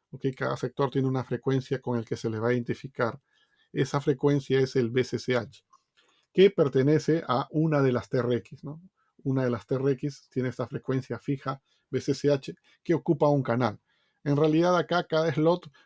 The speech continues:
puede ser señalización S D S S H, tráfico T S H o datos P D S S H o B C C H. Pero el único detalle es que solo hay un B C C H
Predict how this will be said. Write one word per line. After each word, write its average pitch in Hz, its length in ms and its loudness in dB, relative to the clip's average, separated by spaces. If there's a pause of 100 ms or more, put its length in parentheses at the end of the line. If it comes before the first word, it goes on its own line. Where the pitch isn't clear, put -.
(340)
puede 151 240 4
ser 151 180 0
señalización 139 760 0
S 143 160 0
D 143 80 2
S 131 140 -2
S 147 160 -2
H, 156 260 -2
tráfico 143 420 -2
T 143 120 -4
S 143 180 -2
H 160 320 -6
o 143 160 0
datos 143 340 0
P 143 140 -4
D 143 60 2
S 139 140 -4
S 139 140 -4
H 165 300 -6 (380)
o 196 200 4
B 151 140 2
C 139 160 0
C 127 140 0
H. - 280 -6
Pero 131 140 -6
el 151 60 2
único 165 180 0
detalle 151 360 2
es 143 100 -10
que 175 180 -2 (960)
solo 151 320 0
hay 143 140 2
un 160 180 0
B 147 100 2
C 147 140 0
C 147 160 0
H 151 340 -2